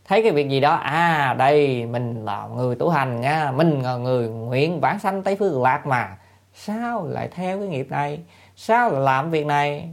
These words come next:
cho nên là không có, có chạy theo. Thì quý vị nhớ như vậy á, lúc đó quý vị niệm Phật,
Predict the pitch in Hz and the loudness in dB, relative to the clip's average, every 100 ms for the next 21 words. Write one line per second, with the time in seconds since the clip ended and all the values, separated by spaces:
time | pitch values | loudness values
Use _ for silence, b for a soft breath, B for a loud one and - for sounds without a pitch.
0 | 160 151 156 147 131 139 160 165 - 139 | -4 -2 -2 -6 -8 -10 -14 -18 -10 -4
1 | 139 131 123 - - - 135 151 170 b | -2 -4 -10 -18 -20 -10 -10 -10 -14 b
2 | b b b b - 156 151 147 139 135 | b b b b -4 0 0 0 -4 -6
3 | 139 120 107 123 113 107 - _ 131 135 | -6 -6 -4 -4 -4 -8 -18 _ -2 0
4 | 131 131 156 123 135 156 226 190 123 117 | 0 0 -2 -2 -2 0 0 0 -4 -6
5 | 147 120 _ _ - 208 226 180 156 202 | -8 -12 _ _ 0 0 2 2 4 2
6 | 196 170 123 113 113 120 135 107 - | 0 -4 -4 -2 -2 -2 -6 -8 -8